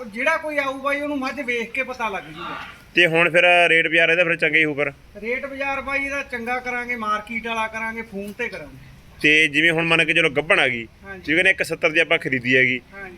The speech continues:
Speaker 2: ਹੁਣ ਤਾਂ ਫਿਰ ਮੰਨ ਕੇ ਚੱਲ ਦੋ ਲੱਖ ਤੋਂ ਬਾਹਰ ਹੋਊ ਫਿਰ ਇਹ?
Speaker 1: ਹਾਂ ਬਾਈ, ਦੋ ਲੱਖ ਤੋਂ ਬਾਹਰ।
Speaker 2: ਦੋ ਲੱਖ ਤੋਂ ਅੰਦਰ ਹੈ ਨੀ ਗੀ।
Speaker 1: ਹਾਂ।
Speaker 2: ਫਿਰ ਅ-, ਅਗਲਾ ਕਹੂਗਾ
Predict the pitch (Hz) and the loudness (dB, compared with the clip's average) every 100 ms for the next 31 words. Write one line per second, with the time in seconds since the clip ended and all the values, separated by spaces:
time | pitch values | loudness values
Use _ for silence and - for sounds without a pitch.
0 | - 151 160 160 170 165 165 170 156 151 | -2 0 2 2 2 2 2 0 2 2
1 | 156 147 156 165 151 147 143 208 233 202 | 2 2 2 2 0 -4 -4 -4 -6 -4
2 | 180 190 196 185 - - - - - 147 | -8 -10 -10 -10 -12 -10 -8 -6 0 4
3 | 156 147 151 139 113 120 113 107 - - | 2 2 -2 0 0 0 -2 -4 -10 -10
4 | - - - 160 165 - - 160 165 170 | -10 -8 0 2 2 0 0 4 4 2
5 | 170 190 - | 2 2 2